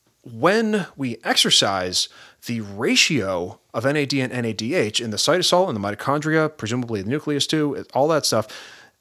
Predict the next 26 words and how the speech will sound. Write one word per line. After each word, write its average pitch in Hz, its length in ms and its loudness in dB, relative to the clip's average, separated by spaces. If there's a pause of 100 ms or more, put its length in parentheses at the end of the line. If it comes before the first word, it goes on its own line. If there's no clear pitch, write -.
(220)
it 190 220 2
changes. - 960 0 (240)
And 117 400 -4
depending 160 580 -2
on 127 320 2
how 113 300 2
hard 170 480 2
we're 147 120 2
exercising, 104 640 -2
it's 101 120 -4
going 120 160 -4
to 113 80 -8
change 104 320 -6
at 98 80 -12
different 90 320 -10
rates, 165 420 -2 (300)
and 120 140 -4
it's 127 120 0
going 160 220 0
to 160 120 0
have 143 220 0
different 135 240 -4
demand 120 300 -2
in 110 40 -4
different - 240 -8
compartments. - 880 -4